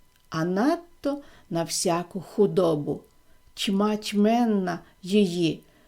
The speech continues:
паслася на зелених гірських полонинах та в долині річки Пенею.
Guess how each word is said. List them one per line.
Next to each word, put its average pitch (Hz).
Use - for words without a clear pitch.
паслася 247
на 180
зелених 175
гірських 165
полонинах 196
та 170
в 175
долині 165
річки 170
Пенею. 170